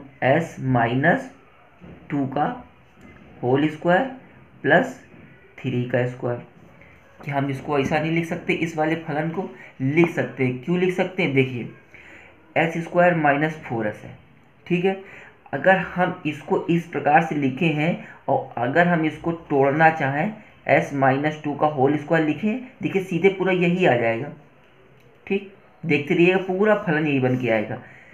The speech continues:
ये होगा एस स्क्वायर प्लस फोर और ये हो जाएगा, अ, minus, माइनस का फ़ोर एस।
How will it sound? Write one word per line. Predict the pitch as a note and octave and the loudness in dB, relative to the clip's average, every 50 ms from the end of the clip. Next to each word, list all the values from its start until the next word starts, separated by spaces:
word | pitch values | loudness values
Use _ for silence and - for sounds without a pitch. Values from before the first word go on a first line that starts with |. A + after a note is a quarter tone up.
| - - - - | -20 -20 -12 -6
ये | B2+ C#3 | -2 0
होगा | D#3 D3+ C#3+ C3+ D#3 - - - | 2 2 2 2 0 0 2 2
एस | C3+ C#3 - D3+ | 0 0 0 -4
स्क्वायर | C#3+ - - F3 E3+ E3+ F3 F3 - - - - - - _ _ - - - - - - - | -6 -4 0 2 2 2 2 -2 -8 -16 -20 -20 -20 -20 _ _ -20 -20 -20 -20 -18 -4 0
प्लस | D3+ D3+ D#3+ D#3+ - - - - | 2 2 2 2 -2 -12 -16 -14
फोर | - - C#3 C3 C#3+ D#3 F3 - - - - - - - - - - - - | -6 2 2 4 6 6 4 2 0 -6 -18 -20 -20 -20 -20 -20 -18 -6 0
और | C3 C3 B2+ B2+ B2+ | 2 2 2 2 -2
ये | C3+ D3 D3+ | 0 2 2
हो | D3 C#3+ C3 | 4 4 4
जाएगा, | C3 C#3 C3+ C3+ C3+ C#3+ G3 B3+ C#4 - - - - - _ _ _ - | 4 4 4 4 4 4 2 0 0 -4 -12 -20 -20 -20 _ _ _ -2
अ, | - A2+ A2+ A#2 A#2+ A#2+ B2 B2+ C#3 D#3 F3 F3+ - - C3+ | 2 2 2 4 4 4 6 6 6 4 2 -2 -6 -8 -6
minus, | B2 A#2+ A#2 A2+ A#2 A#2+ C3 D3+ F3 B3+ - - - - - - - - - - - - - - - - - _ - - - - _ - - - - - - - - - - - | -2 0 2 2 2 2 2 4 4 4 2 0 -8 -16 -20 -20 -20 -20 -20 -20 -20 -20 -20 -20 -20 -20 -20 _ -20 -20 -20 -20 _ -20 -20 -20 -20 -20 -20 -20 -20 -16 -8 0
माइनस | A2+ G#2+ A2+ A#2+ B2+ C#3+ C#3 - | 2 2 2 2 0 -2 -2 -2
का | E3+ E3+ E3+ | -4 -4 -4
फ़ोर | - - C#3 A#2 A2+ A2 - | -2 0 0 0 2 0 -2
एस। | - - - - | -6 -8 -12 -20